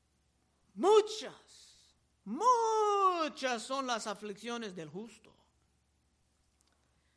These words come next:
pero de todas ellas le librará Jehová. Él guarda todos sus huesos,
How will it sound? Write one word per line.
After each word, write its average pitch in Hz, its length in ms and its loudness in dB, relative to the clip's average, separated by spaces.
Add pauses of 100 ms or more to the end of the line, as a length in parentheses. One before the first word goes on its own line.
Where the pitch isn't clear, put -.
(160)
pero 240 160 -2
de 240 160 0
todas 269 420 0
ellas 277 460 -2
le 220 180 -8
librará 226 540 -6
Jehová. 202 600 -12 (1120)
Él 240 200 -8
guarda 277 520 -4
todos 269 300 -6
sus 240 200 -20
huesos, 220 600 -12